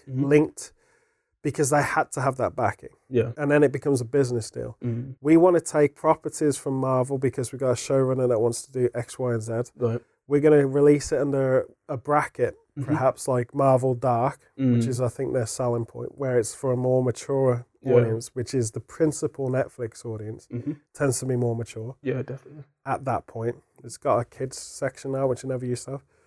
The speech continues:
Speaker 2: But basically, they wanted to kind of bring it to the sort of demographic eighteen to thirty to forty-year-olds.
Speaker 1: Right,
Speaker 2: And
Speaker 1: right,
Speaker 2: I
Speaker 1: right.
Speaker 2: think it was a pitch.
Speaker 1: Mm-hmm.
Speaker 2: And really, Disney at the time had nothing to lose.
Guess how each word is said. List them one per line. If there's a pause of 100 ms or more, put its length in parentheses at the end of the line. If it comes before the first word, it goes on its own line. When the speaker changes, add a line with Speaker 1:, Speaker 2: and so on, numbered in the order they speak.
(580)
Speaker 2:
But
basically,
they
wanted
to
kind
of
bring
it
to
the
sort
of
demographic
eighteen
to
thirty
to
forty-year-olds.
Speaker 1:
Right,
Speaker 2:
And
Speaker 1:
right,
Speaker 2:
I
Speaker 1:
right. (100)
Speaker 2:
think
it
was
a
pitch. (260)
Speaker 1:
Mm-hmm. (160)
Speaker 2:
And (200)
really,
Disney
at
the
time
had
nothing
to
lose.